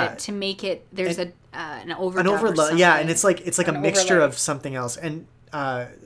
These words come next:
Speaker 2: when we watched Inland Empire, he did that visually. He did, like, a face swap
Speaker 1: Right.
Speaker 2: with Laura Dern and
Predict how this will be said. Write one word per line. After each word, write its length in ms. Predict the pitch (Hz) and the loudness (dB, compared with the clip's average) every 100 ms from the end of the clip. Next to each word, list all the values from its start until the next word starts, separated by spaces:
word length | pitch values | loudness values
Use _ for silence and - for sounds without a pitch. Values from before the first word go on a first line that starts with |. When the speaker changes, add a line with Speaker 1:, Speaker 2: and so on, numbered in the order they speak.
| - | -12
Speaker 2:
when 120 | 143 | -8
we 60 | 143 | -2
watched 280 | 160 - 151 | -2 -2 -6
Inland 320 | 131 127 113 | -8 -8 -6
Empire, 520 | 120 151 - 123 113 | -6 -6 -8 -8 -8
he 120 | 113 | -6
did 140 | 143 139 | -4 -2
that 200 | 117 110 | -4 -2
visually. 420 | 156 165 139 120 | -4 -2 -4 -4
He 120 | 127 | -6
did, 140 | 139 147 | -6 -4
like, 100 | 117 | -6
a 40 | |
face 360 | - 160 175 - | -2 2 2 0
swap 300 | - 131 104 | -2 -2 -2
Speaker 1:
Right. 200 | 165 - - - | -4 -8 -18 -6
Speaker 2:
with 220 | 143 135 139 | -2 -2 -2
Laura 280 | 139 143 | 0 0
Dern 340 | 139 139 139 127 | 0 -4 -6 -8
and 420 | 131 123 120 | -8 -6 -6